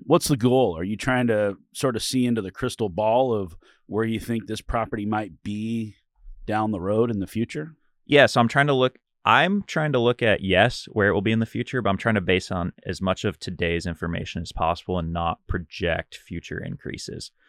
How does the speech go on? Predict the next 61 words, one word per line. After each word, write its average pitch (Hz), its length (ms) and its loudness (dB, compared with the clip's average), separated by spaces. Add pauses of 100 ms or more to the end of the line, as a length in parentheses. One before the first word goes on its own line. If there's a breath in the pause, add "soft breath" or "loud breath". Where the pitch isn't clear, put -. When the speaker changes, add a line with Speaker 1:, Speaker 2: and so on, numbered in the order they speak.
(220)
Speaker 2:
So, 110 100 -2
like, 90 160 0 (100)
we're, 110 340 4
I 107 60 4
mean, 104 180 2
me 113 140 2
and 107 100 2
you, 107 160 4
we're 95 100 2
trying 95 180 -6
to 87 60 -2
buy 87 120 2
a 85 80 2
lot 85 140 0
of 82 60 -8
value 85 300 0
add 82 200 -2
property, 82 340 -4
so 90 140 -8
that's 85 140 -8
easier 90 280 -6
to 82 60 -12
do 85 180 -6
'cause 85 140 -12
we 92 100 -4
know 98 160 0
what 98 160 2
we 90 80 -6
can 85 140 -8
get 87 260 -6
today 85 500 -2
in 80 140 -8
rent. 82 380 -4
So 104 100 -8
when 104 100 -4
you 110 60 -2
Speaker 1:
Mm-hmm. 120 80 -4
Speaker 2:
buy 95 80 -4
something 85 340 -8
under 85 220 -4
market 82 320 -6
rent, 87 240 -4
I'm 85 100 -6
not 85 200 -8
assuming 85 360 -10
it's - 140 -16
gonna 87 160 -6
be 87 200 -8 (360)
so 87 260 -6
much 82 240 -6
more. 82 460 -4
There 95 160 0
is 95 260 -2
some 85 180 -8
of 82 100 -6
that 87 320 -6
that 87 120 -6
you 87 80 -10
take 82 300 -10
into 85 200 -2
account, 85 460 -4